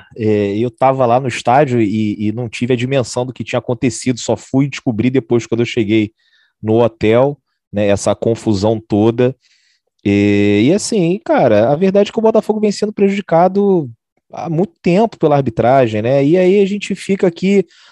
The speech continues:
até às vezes meio constrangido, né? Porque o botafoguense ali ganhou durante um tempo a peste de ser, ah, o chorão, o cara que reclama sempre da arbitragem, mas é a verdade,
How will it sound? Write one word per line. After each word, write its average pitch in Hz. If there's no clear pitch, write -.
até 151
às 185
vezes 180
meio 175
constrangido, 156
né? 143
Porque -
o 139
botafoguense 139
ali 123
ganhou 135
durante 113
um 104
tempo 131
a 107
peste 131
de 101
ser, 123
ah, 156
o 131
chorão, 127
o 113
cara 135
que -
reclama 123
sempre 139
da 135
arbitragem, 147
mas 254
é 320
a 339
verdade, 269